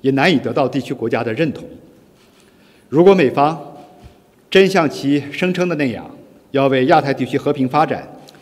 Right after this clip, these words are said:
发挥建设性作用的话，就应当切实尊重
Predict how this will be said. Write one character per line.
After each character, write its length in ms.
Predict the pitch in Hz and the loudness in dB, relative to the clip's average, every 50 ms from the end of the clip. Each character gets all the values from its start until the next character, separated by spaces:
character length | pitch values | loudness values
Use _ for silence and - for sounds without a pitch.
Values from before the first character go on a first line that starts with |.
| _ _ _ _ _ _ _ | _ _ _ _ _ _ _
发 160 | - 139 131 | -2 -2 0
挥 160 | 131 135 135 | 0 2 0
建 200 | 127 - 156 147 | 0 0 0 -2
设 80 | 127 120 | -2 -4
性 180 | - - 110 | -8 -10 -8
作 220 | - - 185 160 135 | -2 0 2 2 2
用 120 | 104 - - | 0 -2 -8
的 40 | - | -14
话， 160 | - - - - - - - - _ _ _ _ _ _ _ _ _ _ _ _ _ _ | -16 -18 -20 -20 -20 -20 -20 -20 _ _ _ _ _ _ _ _ _ _ _ _ _ _
就 160 | - - 160 | 0 2 2
应 200 | 156 165 185 180 | 4 4 4 4
当 240 | 175 170 170 165 165 | 6 6 6 4 2
切 180 | 170 - - 165 | 0 0 0 0
实 140 | - 139 131 | 0 0 2
尊 240 | - 190 190 190 | 4 4 4 4
重 180 | 185 202 151 113 | 2 -2 -4 -6